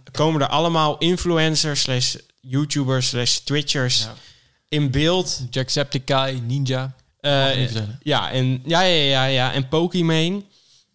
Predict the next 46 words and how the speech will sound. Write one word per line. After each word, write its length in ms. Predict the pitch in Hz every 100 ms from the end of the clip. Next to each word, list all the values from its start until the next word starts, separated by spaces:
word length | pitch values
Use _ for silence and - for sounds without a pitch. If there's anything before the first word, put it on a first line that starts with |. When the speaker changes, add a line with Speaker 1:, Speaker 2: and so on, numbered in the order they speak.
| _ -
Speaker 2:
Ja, 100 | 120
die 100 | 120
ken 140 | 123
ik 100 | 127
iets 140 | 127
minder 220 | 131 135 127
goed. 220 | 139 160 - _ _ _ _
Speaker 1:
Ja, 160 | 131
die 120 | 104 123
ken 120 | 135
ik 80 | 123
heel 140 | 131
goed 180 | 131 127
van 180 | 117 98
Twitch. 500 | 127 135 165 - - _
Speaker 2:
Die 120 | - 123
ken 120 | 139
jij 180 | 139 135
weer 80 |
heel 120 | 139 139
goed? 280 | 151 160 - _
Speaker 1:
Ja, 280 | 151 120 113
die 140 | 127
kijk 200 | 123 104
ik 60 | 110
wel 120 | 107
vaak. 220 | 104 120 127
Maar 400 | - 147 151 160 98 -
ik 160 | - 175
wist 280 | 160 208 -
dus 200 | 170 151
al 160 | 143
dat 140 | 147 127
ze 180 | 117 117
erin 200 | 120 135
zaten. 320 | 143 147 151
Want 140 | 139
ik 100 | 123
had 260 | 127 127 -
op 200 | 104 101
YouTube, 560 | 117 156 - 123 113
eh, 260 | - 113 107
waren 280 | 104 104 107
er 160 | 110
verschillende, 960 | 107 110 - 120 120 113 110 107 107 113 -
eh, 320 | 113 107